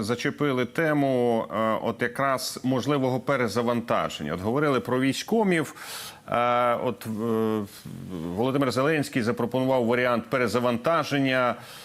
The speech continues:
е, е, скажімо так, е, кадрової складової цієї системи. А,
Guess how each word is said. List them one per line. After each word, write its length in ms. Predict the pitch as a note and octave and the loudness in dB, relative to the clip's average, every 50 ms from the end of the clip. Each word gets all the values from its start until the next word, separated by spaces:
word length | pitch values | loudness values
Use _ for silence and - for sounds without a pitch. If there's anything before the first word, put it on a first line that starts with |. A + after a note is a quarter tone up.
| - - - - | -20 -14 -4 0
е, 40 | G#2+ | 2
е, 1160 | A#2 A2+ A2+ A2+ A2+ A2+ A2 - - - - D2+ E2 G#2 A2 A2 G#2+ G#2+ G#2+ G#2 G#2 G#2 G2+ F#2 | 2 4 4 4 4 2 2 0 -2 -8 -10 -8 -6 -4 -4 -2 -2 0 0 0 0 0 -2 -4
скажімо 440 | - - B2 A#2+ - C3+ B2+ B2 | -4 -4 -4 -2 0 0 0 0
так, 480 | A#2 - C3+ B2+ A2 - - - B2 - | 0 0 0 0 0 -2 -8 -10 -8 -6
е, 440 | - G#2 G#2+ A2 A2 G#2+ G#2+ G#2+ - - - | -2 -2 0 0 2 2 0 0 -2 -4 -2
кадрової 640 | - F3 F3 D3+ A#2 G#2 B2 B2 A#2+ A#2 A#2+ A#2+ A2+ | 0 0 0 0 0 0 0 2 2 2 2 2 2
складової 800 | G#2 - - C3 C3 A2+ A#2 C#3 C3+ C#3+ D#3 D#3+ D3+ C3+ B2+ A2+ | 0 0 -2 -2 0 0 0 0 0 2 2 2 2 2 0 0
цієї 440 | A2+ - A#2+ A#2+ A#2+ A#2+ A#2 A2+ G#2+ | -2 -2 -2 0 2 2 2 0 0
системи. 640 | - - A#2 - - - G#2+ F#2+ E2 C#2 B1+ A#1+ - - - - - - - - - - - - | 0 -2 -2 -4 -2 -2 0 0 0 0 -2 -6 -6 -8 -12 -14 -14 -14 -14 -16 -18 -20 -6 -2
А, 420 | - A#2 A#2 A#2 A#2 A#2 A2+ - | 0 2 2 4 4 4 2 2